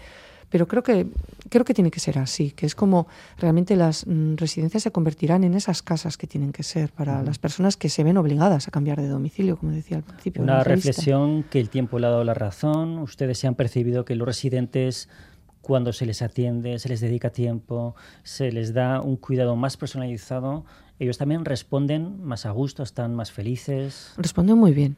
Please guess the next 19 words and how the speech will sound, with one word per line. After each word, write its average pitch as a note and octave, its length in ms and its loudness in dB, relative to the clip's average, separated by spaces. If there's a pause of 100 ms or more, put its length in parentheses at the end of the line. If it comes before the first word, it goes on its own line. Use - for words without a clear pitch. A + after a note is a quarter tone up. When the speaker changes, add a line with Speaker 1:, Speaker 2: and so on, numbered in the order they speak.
(120)
Speaker 1:
Eh, D#3+ 340 4
de E3 180 -2
hecho, G3 360 2 (480)
eh, D#3+ 420 4 (240)
incluso F3 480 2
en D#3 60 6
esos F3+ 260 2
problemas F#3 400 4
que F3 140 -4
dan F3 160 2
las E3+ 140 0
personas D#3+ 300 0
con D#3+ 140 0
demencia, E3+ 320 2
que E3+ 100 -4
son D#3+ 240 0
el D3 160 2
perfil D#3 960 -2
que D3+ 300 -2